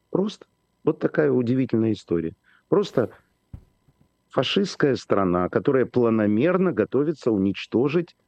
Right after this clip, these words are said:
украинское население. Ну, не получится, но это уже другой вопрос.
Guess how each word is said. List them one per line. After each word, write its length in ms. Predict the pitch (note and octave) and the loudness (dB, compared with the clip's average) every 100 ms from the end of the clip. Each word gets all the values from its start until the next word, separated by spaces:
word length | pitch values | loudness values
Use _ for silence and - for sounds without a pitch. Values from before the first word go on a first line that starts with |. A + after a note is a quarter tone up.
| _ _ | _ _
украинское 680 | - - G2+ A2 C3+ - B2 | -4 0 2 0 0 0 0
население. 480 | G2 F2 E2 C2 - _ _ - | 0 -2 -4 -6 -10 _ _ -2
Ну, 140 | G#3 | 0
не 140 | C#3 | 2
получится, 560 | A2+ C#3 G3+ A3+ - - | 2 2 2 -2 -2 0
но 140 | F#2 | 2
это 140 | B2 C#3+ | 2 0
уже 200 | C#3 D#3+ | -2 -2
другой 380 | E3 G#3+ G#3 A2+ | -2 -2 0 0
вопрос. 480 | E2 - - - | 0 -4 -18 -20